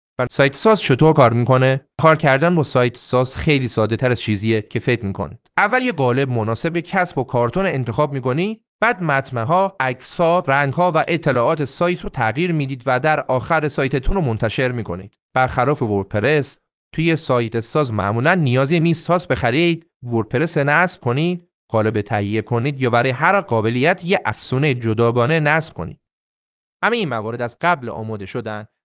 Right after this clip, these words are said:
و فقط با چند کلیک می‌تونید سایتتون رو مدیریت کنید. نکته به خاطر همین موضوع، خیلی از افرادی که می‌خوان سریع وارد فضای آنلاین بشن، سایت ساز رو انتخاب می‌کنن. چه کسایی باید از سایت ساز استفاده کنن؟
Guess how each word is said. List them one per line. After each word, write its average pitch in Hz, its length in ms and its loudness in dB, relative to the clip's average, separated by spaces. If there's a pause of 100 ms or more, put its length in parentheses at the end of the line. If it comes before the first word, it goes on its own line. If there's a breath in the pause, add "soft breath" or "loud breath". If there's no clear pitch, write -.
(120)
و 131 60 -8
فقط 170 320 -2
با 123 100 -6
چند 139 320 -8
کلیک 117 320 -12
می‌تونید 160 280 -8
سایتتون 113 540 -8
رو 147 60 -4
مدیریت 113 480 -6
کنید. 185 380 -6
نکته 165 240 -6
به 143 60 -6
خاطر 190 280 -4
همین 147 220 -2
موضوع، 123 460 -6 (440)
خیلی 214 340 -4
از 135 180 -2
افرادی 151 460 -6
که 123 160 -10
می‌خوان 151 320 -8
سریع 160 400 -2
وارد 117 280 -6
فضای 117 320 -4
آنلاین 117 420 -4
بشن، 98 460 -12 (500)
سایت 170 540 -6
ساز 202 440 -4
رو 147 60 -4
انتخاب 95 380 -10
می‌کنن. 85 400 -20
چه 240 140 -4
کسایی 180 420 2
باید 143 240 4
از 170 100 -2
سایت 156 340 0
ساز 120 220 -4
استفاده 104 420 -4
کنن؟ 95 260 -10